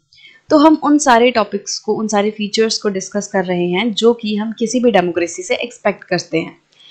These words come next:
हमने अभी तक क्या क्या discuss कर चुका है कि किसी भी democracy से हम ये expect करेंगे कि वो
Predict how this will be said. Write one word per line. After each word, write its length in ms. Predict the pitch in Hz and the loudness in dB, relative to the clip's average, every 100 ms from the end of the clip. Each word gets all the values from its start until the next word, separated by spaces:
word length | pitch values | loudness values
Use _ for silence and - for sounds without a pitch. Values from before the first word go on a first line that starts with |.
| - _ - | -20 _ 0
हमने 240 | 226 269 | 2 4
अभी 220 | 226 214 | 2 2
तक 220 | 214 226 226 - _ _ | 2 0 0 -14 _ _
क्या 100 | - | 2
क्या 140 | 214 226 | 2 2
discuss 300 | 196 - 196 | 0 -2 -2
कर 140 | 190 | -2
चुका 260 | 175 180 175 | 0 -2 -2
है 160 | 185 | -4
कि 140 | 185 214 | -8 -6
किसी 280 | 220 226 277 | -2 2 2
भी 80 | |
democracy 500 | 247 220 214 220 214 | 4 4 4 2 2
से 100 | 214 | -4
हम 140 | 226 220 | 0 2
ये 60 | |
expect 400 | 208 - 220 202 | 0 0 -4 -2
करेंगे 340 | - 202 185 190 | 0 2 2 0
कि 120 | 190 | -2
वो 100 | 208 | -6